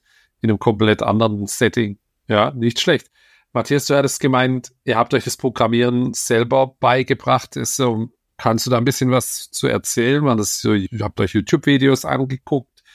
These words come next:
habt euch Kurse gekauft oder jetzt ist ja so typisch, man kauft ja häufig solche Kurse auf irgendwelchen Portalen und dann sortiert man die in den Lesezeichen ein und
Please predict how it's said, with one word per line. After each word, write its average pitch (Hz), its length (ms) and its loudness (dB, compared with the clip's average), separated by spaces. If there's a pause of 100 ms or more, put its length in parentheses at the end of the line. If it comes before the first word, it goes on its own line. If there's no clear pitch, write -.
(140)
habt - 220 -4
euch 117 200 0
Kurse 123 380 -2
gekauft 135 680 -2
oder 107 480 0 (600)
jetzt - 420 -6 (220)
ist - 200 -4
ja - 100 4
so - 120 -4
typisch, 143 580 0
man 120 200 0
kauft - 280 -2
ja 127 80 0
häufig 131 300 -2
solche 123 280 0
Kurse 147 500 0
auf 123 300 2
irgendwelchen 117 420 0
Portalen 123 640 0
und 117 240 -4
dann 110 340 0 (320)
sortiert - 460 -2
man 127 120 2
die 127 160 4
in 113 80 2
den 113 180 -2
Lesezeichen 117 640 2
ein 117 260 0
und 107 360 -6